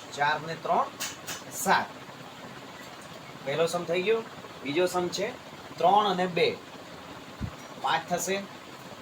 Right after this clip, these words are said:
ચાર અને આઠ, બાર, બારના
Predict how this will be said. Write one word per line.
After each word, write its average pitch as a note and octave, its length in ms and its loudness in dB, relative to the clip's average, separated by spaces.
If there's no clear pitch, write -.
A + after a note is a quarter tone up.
ચાર G3 280 6
અને F3+ 120 2
આઠ, - 180 4
બાર, E3+ 240 6
બારના C#3+ 340 4